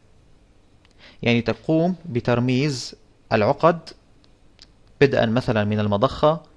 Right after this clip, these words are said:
A B C D وهكذا حتى الوصول إلى أبعد فان كويل، والعقدة نفسها باعتبار ذاهب وراجع نرمز لها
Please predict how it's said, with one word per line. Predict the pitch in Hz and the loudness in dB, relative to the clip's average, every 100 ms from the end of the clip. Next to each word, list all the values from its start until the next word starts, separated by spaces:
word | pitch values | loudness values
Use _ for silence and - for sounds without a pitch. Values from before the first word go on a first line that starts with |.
| - _ - | -20 _ 2
A | 120 135 | 4 4
B | 123 127 131 | 2 -2 -2
C | - 127 127 | -2 -4 -2
D | |
وهكذا | 139 117 120 - 131 131 | 0 2 2 2 0 0
حتى | 165 - 131 | -4 0 -2
الوصول | 113 110 - 147 165 180 - - - _ - - - | 0 -4 -2 -2 -2 -4 -10 -20 -20 _ -20 -12 -2
إلى | 131 135 139 - | 4 6 6 4
أبعد | 156 156 151 | 4 4 2
فان | - 127 | 0 -2
كويل، | 123 123 104 90 - _ _ _ - - - - | -2 -2 -2 -4 -12 _ _ _ -20 -20 -8 2
والعقدة | 117 - 139 190 160 156 | 4 4 4 2 2 2
نفسها | 170 - 147 | 2 2 2
باعتبار | 135 131 135 127 135 117 | 4 2 0 2 4 4
ذاهب | 135 131 117 | 4 4 0
وراجع | 117 120 123 147 - - - - | 2 2 2 -2 -4 -20 -20 -6
نرمز | 135 135 113 113 | -2 0 0 2
لها | 120 123 | 2 2